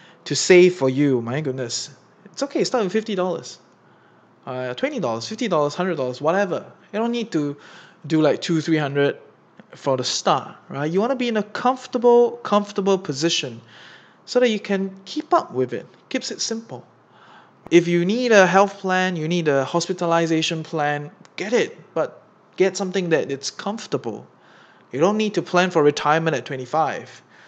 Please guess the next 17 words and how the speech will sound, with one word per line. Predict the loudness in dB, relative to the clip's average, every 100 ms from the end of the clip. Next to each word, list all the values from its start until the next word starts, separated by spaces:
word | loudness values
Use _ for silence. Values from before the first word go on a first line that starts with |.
| _ _ -4
You | 0
don't | 0
need | 0 -4
to |
plan | -4 -2 -2
for | 0
what | 2 2
endowment | -2 -4 -2 -2 -6 -10
plan. | -10 -10 -12 -16 -20 -20 -20 -20 -10
You | -4
know, | 2
they | 6
will | 8
ask | 8 6 2
you |
questions | 2 2 2 0
like, | 2 2